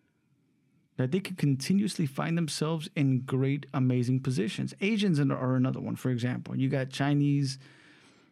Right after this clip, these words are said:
uh, you know, you got Japanese in some cases. I mean, the, you know, Koreans are, are, like, business owners for the most part, you know, in, in various cases. But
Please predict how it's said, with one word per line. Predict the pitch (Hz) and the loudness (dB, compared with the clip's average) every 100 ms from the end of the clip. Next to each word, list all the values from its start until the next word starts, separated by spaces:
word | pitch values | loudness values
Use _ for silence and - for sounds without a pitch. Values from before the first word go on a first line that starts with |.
| _ - | _ -6
uh, | 127 123 | -2 0
you | 123 123 | 2 2
know, | 123 | 2
you | 120 | 2
got | 131 120 | 0 0
Japanese | 139 135 135 135 135 131 | 0 0 2 2 4 2
in | 139 127 | 2 2
some | 139 131 | 2 2
cases. | 135 131 135 120 | 2 0 0 0
I | 131 | 2
mean, | 135 | 2
the, | 135 135 139 | 2 0 0
you | 139 | 0
know, | 131 | 0
Koreans | - 160 190 151 | 2 2 4 4
are, | 139 131 | 2 2
are, | 131 131 127 | 2 0 0
like, | 127 117 | -2 0
business | 151 135 127 | 0 0 0
owners | 127 127 | 2 0
for | - | 0
the | 127 | 0
most | 123 127 - | 2 0 -2
part, | 135 131 - - - _ _ _ _ | -2 -2 -8 -20 -20 _ _ _ _
you | 127 123 | -2 0
know, | 123 | 2
in, | 120 | 2
in | 123 117 | 2 2
various | 131 127 127 | 2 0 0
cases. | 131 120 | -2 -2
But | 117 135 | -2 -4